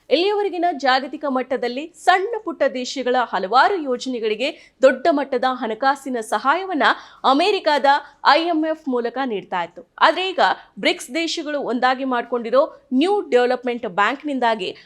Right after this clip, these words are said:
ಐ ಎಂ ಎಫ್ ಸಂಸ್ಥೆ ಅಸ್ತಿತ್ವವನ್ನೇ ಅಪ್ರಸ್ತುತಗೊಳಿಸಲಾಗ್ತಾ ಇದೆ. ಸಾಲದು ಅಂತ ನ್ಯೂ ಡೆವಲಪ್ಮೆಂಟ್ ಬ್ಯಾಂಕ್ನ ಮುಂದುವರೆದ ಭಾಗವಾಗಿ ಬ್ರಿಕ್ಸ್ ರಾಷ್ಟ್ರಗಳು ಇನ್ನು ಮುಂದೆ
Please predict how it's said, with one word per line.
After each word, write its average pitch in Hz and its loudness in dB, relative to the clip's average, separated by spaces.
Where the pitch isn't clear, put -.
ಐ 294 6
ಎಂ 359 0
ಎಫ್ 330 -4
ಸಂಸ್ಥೆ 233 -4
ಅಸ್ತಿತ್ವವನ್ನೇ 254 -6
ಅಪ್ರಸ್ತುತಗೊಳಿಸಲಾಗ್ತಾ 190 -6
ಇದೆ. 170 -14
ಸಾಲದು 294 0
ಅಂತ 302 -4
ನ್ಯೂ 349 2
ಡೆವಲಪ್ಮೆಂಟ್ 294 0
ಬ್ಯಾಂಕ್ನ 214 -2
ಮುಂದುವರೆದ 233 -4
ಭಾಗವಾಗಿ 254 -8
ಬ್ರಿಕ್ಸ್ 285 -2
ರಾಷ್ಟ್ರಗಳು 269 -2
ಇನ್ನು 277 -6
ಮುಂದೆ 262 -4